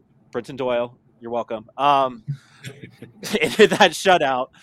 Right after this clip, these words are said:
But we lost this, or we won the series, but were outscored by twenty runs, which is insane in its own right. But what does,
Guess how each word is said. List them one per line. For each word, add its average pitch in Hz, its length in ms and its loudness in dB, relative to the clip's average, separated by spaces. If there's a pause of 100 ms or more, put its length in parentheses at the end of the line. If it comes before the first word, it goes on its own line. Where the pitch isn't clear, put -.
(240)
But 165 280 2
we 165 300 2
lost 165 420 2
this, 185 240 -8
or 147 100 0
we 143 100 -6
won 180 240 0
the 214 80 -2
series, 160 600 -6 (220)
but 147 160 0 (300)
were 139 280 -4
outscored 143 460 -2
by 131 120 -4
twenty 143 380 -6
runs, 120 320 -6
which 113 180 -12
is 107 200 -18
insane 139 420 -6
in 139 100 -10
its 120 120 -12
own 123 180 -6
right. 107 320 -12 (680)
But 180 240 2
what 180 240 4
does, 180 400 -2